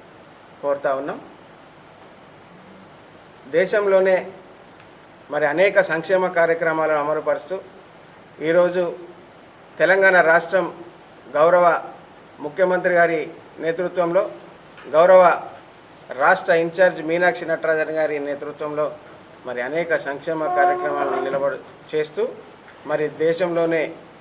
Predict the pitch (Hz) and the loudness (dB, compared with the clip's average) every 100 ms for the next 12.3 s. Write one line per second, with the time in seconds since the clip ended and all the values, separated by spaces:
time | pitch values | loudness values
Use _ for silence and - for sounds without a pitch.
0 | - - 143 185 175 160 165 165 160 139 | -18 -4 0 0 2 2 4 4 2 0
1 | - - - - 135 135 131 147 147 143 | -6 -18 -20 -20 -12 -8 -6 -4 -6 -4
2 | 135 135 147 123 104 - - - - - | -6 -4 -6 -8 -12 -20 -20 -20 -20 -8
3 | 139 147 156 156 147 135 - - - - | -4 -2 0 0 0 -4 -12 -20 -20 -12
4 | 139 147 143 143 135 135 190 - - - | -4 -2 -2 -4 -6 -6 -8 -10 -16 -20
5 | - 127 139 - 170 202 196 175 156 - | -18 -8 -8 -4 -2 0 0 -4 -8 -8
6 | 170 165 156 156 156 127 - - - - | -6 -6 -6 -6 -4 -8 -14 -20 -20 -20
7 | - - - - - 156 151 165 156 156 | -20 -20 -20 -20 -10 -2 2 4 2 4
8 | 151 156 156 151 151 135 143 151 156 147 | 2 2 -2 -2 -4 -4 -4 -2 -2 -2
9 | 151 143 143 139 139 135 135 131 147 160 | -4 -4 -2 -2 -2 -4 -4 -4 -2 0
10 | 156 139 - - - - 127 139 147 143 | 2 0 -4 -16 -20 -12 -6 -4 -4 -4
11 | 139 139 143 131 139 139 131 127 127 135 | -4 -6 -10 -10 -8 -8 -8 -8 -6 -6
12 | 120 127 | -6 -8